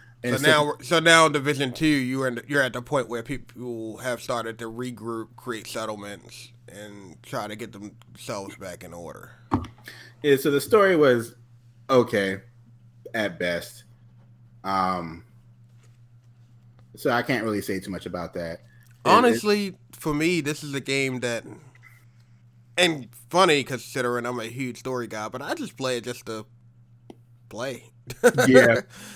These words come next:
Speaker 2: Like, the gameplay is interesting and complex enough that I'm enjoying playing it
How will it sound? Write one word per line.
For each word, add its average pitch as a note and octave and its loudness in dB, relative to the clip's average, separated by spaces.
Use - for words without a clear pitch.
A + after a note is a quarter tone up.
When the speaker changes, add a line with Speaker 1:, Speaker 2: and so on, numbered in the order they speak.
Speaker 2:
Like, D#3+ 2
the D#3+ 4
gameplay F3 6
is B2+ -4
interesting C3+ -2
and A#2+ -10
complex C#3+ -4
enough G#2 -10
that G2+ -12
I'm G2+ -10
enjoying C#3 -2
playing B2+ -2
it A#2 -8